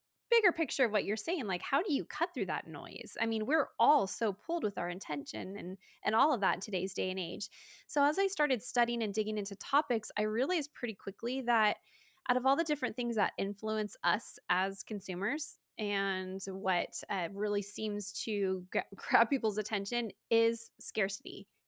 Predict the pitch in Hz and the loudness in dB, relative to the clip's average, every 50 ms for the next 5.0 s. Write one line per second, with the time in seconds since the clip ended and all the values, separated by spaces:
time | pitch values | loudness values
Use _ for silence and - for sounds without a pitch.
0 | _ - 220 208 - - 208 214 233 254 254 - 240 262 - 262 262 247 233 - | _ 0 0 0 0 0 -2 0 0 2 2 0 0 -2 -2 -2 -4 -4 -4 -4
1 | - - 196 214 - - 262 269 240 - 233 226 208 - - - - - 208 208 | 2 2 2 2 4 2 0 0 0 0 0 0 0 -2 -4 -8 -4 -4 -2 -2
2 | 214 240 240 247 254 247 233 214 185 185 - - - - 311 415 370 285 - - | 0 0 0 0 0 0 0 0 0 -2 -2 -4 -2 0 2 4 4 4 2 0
3 | 185 180 185 - - 220 220 196 202 240 311 311 247 220 208 202 196 185 - 202 | 0 2 2 2 2 0 2 4 4 4 4 4 4 4 4 4 2 0 -2 -6
4 | - 233 214 202 - 196 - - - - - 202 214 240 196 170 143 151 190 | -2 -2 -2 0 -2 -4 -8 -8 -12 -4 0 0 0 0 0 -4 -6 -10 -10